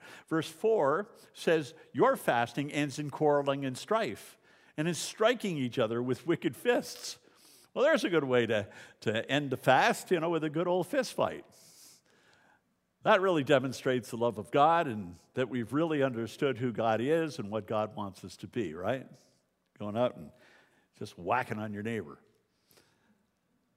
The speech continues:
Well, some people would fast and pray and do the right things, but then go out and do things that were entirely the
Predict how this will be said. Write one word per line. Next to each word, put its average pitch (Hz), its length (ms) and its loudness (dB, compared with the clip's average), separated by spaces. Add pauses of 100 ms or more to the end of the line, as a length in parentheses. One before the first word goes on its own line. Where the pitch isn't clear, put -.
(640)
Well, 131 100 0
some 226 240 0
people 139 300 -6
would 117 160 -4
fast 120 460 -4
and 92 120 -8
pray 90 480 -4
and 87 220 -10 (540)
do 175 200 4
the 165 100 2
right 120 320 0
things, 135 680 -6 (540)
but 107 100 -10
then 143 200 -2
go 123 200 0
out 123 160 2
and 95 300 -8
do 120 160 -4
things 110 340 -8
that - 160 -8
were 92 100 -8
entirely 110 680 -6
the 90 260 -12